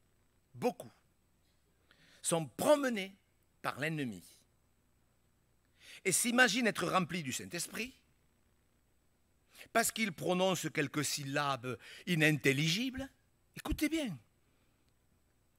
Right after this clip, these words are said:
Et ce baptême n'est pas un baptême de l'Esprit,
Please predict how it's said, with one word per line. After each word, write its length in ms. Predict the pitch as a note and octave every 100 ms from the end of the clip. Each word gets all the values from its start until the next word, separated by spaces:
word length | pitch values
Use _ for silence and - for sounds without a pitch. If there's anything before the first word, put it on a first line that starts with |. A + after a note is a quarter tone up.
| _ _ _ _ _ - - - - _ _ _ _ _ _ -
Et 60 |
ce 160 | A3+ G#3
baptême 420 | C4 B3 C#4+ C#4
n'est 120 | F3+
pas 380 | E3+ - D#4 F#3+
un 40 | D#3
baptême 340 | C3 C3+ A#2+
de 80 | G2+
l'Esprit, 360 | G2+ - F#2